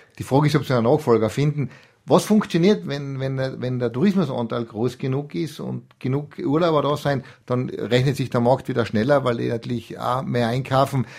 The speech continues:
Es ist aber so eine Grenze, aber gewissen, gewissen Mindestumsatz musst du machen, wie halt jeder gewerbliche Betrieb,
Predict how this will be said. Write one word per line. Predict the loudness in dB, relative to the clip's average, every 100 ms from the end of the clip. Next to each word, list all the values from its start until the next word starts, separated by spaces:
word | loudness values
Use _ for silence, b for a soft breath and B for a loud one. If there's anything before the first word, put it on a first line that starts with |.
| B B B
Es | -4 4
ist | 6
aber | 8
so | 6
eine | 8
Grenze, | 6 6
aber | 4
gewissen, | 4 2 2 0 0
gewissen | 0 0 2 4
Mindestumsatz | 4 4 -2 -4 -2
musst | -2 -2 2
du |
machen, | 4 4 2
wie | 2
halt | 2 4
jeder | 4 4
gewerbliche | 2 2 0 -4
Betrieb, | -4 -2 0 0